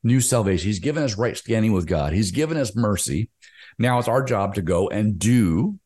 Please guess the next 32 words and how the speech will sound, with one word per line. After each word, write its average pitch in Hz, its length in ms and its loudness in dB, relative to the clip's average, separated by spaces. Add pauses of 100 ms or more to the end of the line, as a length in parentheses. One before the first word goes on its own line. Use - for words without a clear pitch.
(120)
what 98 140 0
he's 92 100 -2
called 95 260 0
us 92 140 -2
to 92 80 -2
do, 95 440 -2
the 110 100 0
works 127 260 0
that 120 80 0
he 107 120 2
set - 680 -4
up 151 320 -4 (260)
at 110 140 -4
the 110 80 -4
foundations 123 640 -2
of 107 120 -2
time, 85 520 -4
right, 85 360 -2
for 107 180 0
us 107 100 0
to 104 120 -6
do. 104 380 -2 (440)
And 113 100 2
that's 123 140 2
part 139 240 0
of 113 100 0
the 123 40 0
things 117 140 0
I 101 100 0
was 95 280 -4
s-, - 180 -14
just - 400 -2